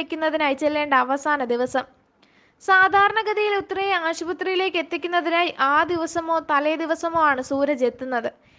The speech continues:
എന്നാൽ ഇത്തവണ രണ്ട് ദിവസം മുൻപേ എത്തി. വീട്ടിൽ എല്ലാവരും ഭക്ഷണം കഴിച്ച ശേഷം ജ്യൂസും തയ്യാറാക്കി കുടിച്ചു. എന്നാൽ സൂരജ് മാത്രം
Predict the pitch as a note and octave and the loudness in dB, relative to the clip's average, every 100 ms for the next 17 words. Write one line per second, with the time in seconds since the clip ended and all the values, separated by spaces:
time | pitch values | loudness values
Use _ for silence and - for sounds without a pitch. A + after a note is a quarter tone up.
0 | - - C#4 C#4 C#4+ D4 D4 D4+ C4 B3+ | -20 -8 -2 2 2 2 -2 -2 2 0
1 | C#4+ C4+ C#4+ D4+ D#4+ D#4+ E4 C4+ C4 C4+ | 2 0 0 0 2 2 -2 -4 -4 0
2 | D4 A#3+ A#3+ B3+ - _ _ _ - - | 0 0 -4 -10 -12 _ _ _ -20 -20
3 | - F#4 F#4+ G#4 A4 G4+ G4 G4 G#4 F4 | -2 4 4 4 4 4 4 4 2 0
4 | D#4 - F4 F#4 F4+ E4+ F4 F4 E4+ F4+ | -2 -4 -6 -2 -2 -2 -4 -4 -4 -4
5 | C#4+ D4 D#4 D#4+ F4+ C#4+ C4 B3+ B3+ C4 | -4 -2 -2 -2 -2 2 2 4 2 0
6 | C4+ F#3 A#3 C4+ - _ _ _ _ C#4+ | -4 -6 -6 -8 -12 _ _ _ _ -4
7 | D4+ D#4 D#4+ E4 D4+ F4+ D#4 D#4 D4 C#4+ | 2 2 2 -2 -2 -2 -2 0 0 0